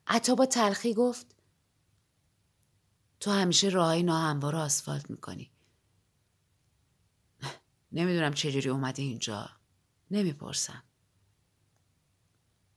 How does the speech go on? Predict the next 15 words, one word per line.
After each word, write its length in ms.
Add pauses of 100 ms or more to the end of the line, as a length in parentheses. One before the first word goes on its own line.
(180)
اما 180
خب 220
واقعاً 320
خوشحالم. 560 (1300)
چند 220
ماه 160
کسی 380
رو 80
ندیدم. 480 (1900)
اینجایی 640
یعنی 260
از 180
حکمم 240
خبر 460
داری. 340